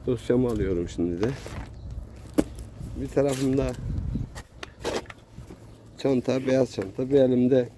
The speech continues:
bakın şöyle, kantarma çanta, bir çantada da bir her şeyim bunların içinde efendim.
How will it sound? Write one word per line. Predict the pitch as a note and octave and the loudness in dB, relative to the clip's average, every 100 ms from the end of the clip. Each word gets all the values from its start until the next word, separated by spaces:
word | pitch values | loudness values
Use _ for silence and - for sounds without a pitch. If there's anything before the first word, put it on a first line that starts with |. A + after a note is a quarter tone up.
| - - - - - - | -20 -20 -20 -16 -14 -10
bakın | A#2 - | -10 -8
şöyle, | G#2+ G#2+ A2 C3 - - - - - - - - - - - | -6 -4 -4 -8 -10 -14 -14 -20 -20 -20 -20 -20 -20 -20 -8
kantarma | - C3+ A#2 A2 A2+ D#3 - - - - - - | 0 2 4 2 4 2 2 -8 -20 -20 -20 -12
çanta, | C3 B2+ E3 F3+ C3+ | -6 -4 0 0 0
bir | C#3 B2+ | -8 -2
çantada | C3 B2+ C3 A2+ | 0 0 0 0
da | C3+ E3+ F#3 - - - - | 2 2 2 -8 -20 -20 -2
bir | G3 | 2
her | C3+ C#3 D3 | 6 6 6
şeyim | D#3+ F3+ E3 | 6 6 8
bunların | C#3+ B2+ A2+ | 8 8 6
içinde | F#2 - D#2+ | 4 -2 -4
efendim. | C2+ C2+ B1 | -4 -8 -10